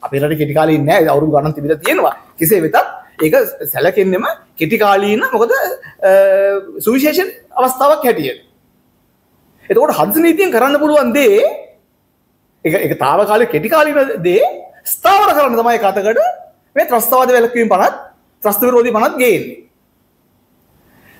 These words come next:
එතකොට දැන් මේ ගෙනල්ලා තියෙන ත්‍රස්ත විරෝධී පනත යටතේ දැන් අපි දන්නවා අද ඒ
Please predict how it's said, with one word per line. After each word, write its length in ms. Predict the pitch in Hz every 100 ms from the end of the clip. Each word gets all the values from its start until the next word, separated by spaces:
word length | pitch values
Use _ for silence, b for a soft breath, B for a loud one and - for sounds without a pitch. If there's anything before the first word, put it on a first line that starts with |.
| b -
එතකොට 300 | 156 165 147
දැන් 220 | 151 427 349
මේ 220 | 415 392 587 - -
ගෙනල්ලා 260 | 240 247 233
තියෙන 140 | 196 190
ත්‍රස්ත 180 | 196 240
විරෝධී 320 | 220 208 196
පනත 200 | 165 147 127 - - 160
යටතේ 380 | 190 262 190 208 622 - - - _ _ _ _ _ _ _ -
දැන් 100 | 151
අපි 100 | 202
දන්නවා 260 | 190 262 151
අද 100 | 185 554 - - -
ඒ 80 | 160